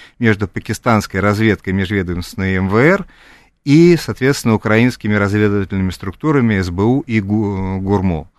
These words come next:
И именно, э, М В Р, с другой стороны, в течение десятков лет, э, держит под контролем различные структуры талибов.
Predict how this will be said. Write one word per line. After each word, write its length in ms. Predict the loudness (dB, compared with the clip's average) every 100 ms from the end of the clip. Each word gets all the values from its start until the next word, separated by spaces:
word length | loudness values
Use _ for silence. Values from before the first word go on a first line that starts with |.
| _ -20 -20 -20 _ _ _
И 680 | 2 4 6 6 6 4 2 -4 _ _ _ _ _ _ _ _ 0
именно, 880 | 4 6 6 6 4 4 2 -2 _ _
э, 640 | -8 -6 -4 -2 -2 -4 -6 _ _ _ _ _ _ _ _ _ _ _ _
М 180 | 0 2
В 80 | 4
Р, 380 | 4 4 2 -6 _
с 80 | -2
другой 400 | 0 4 4 4
стороны, 520 | 2 -4 -4 -6 -10 -16 _
в 40 |
течение 540 | -10 0 4 4 2 0
десятков 800 | -12 -6 -6 0 0 0 -4 -6
лет, 340 | -2 0 -2 _ _ _ _ _ _
э, 140 | -10 -6
держит 560 | 2 2 4 0 -4 -14
под 140 | -18
контролем 680 | -6 -4 0 2 4 2 0 _ _ -6
различные 640 | -2 0 0 -4 -2 -4
структуры 800 | -4 -8 -12 -6 -2 0 0 -4 _ _ _ _ _ _
талибов. 420 | -2 2 2 0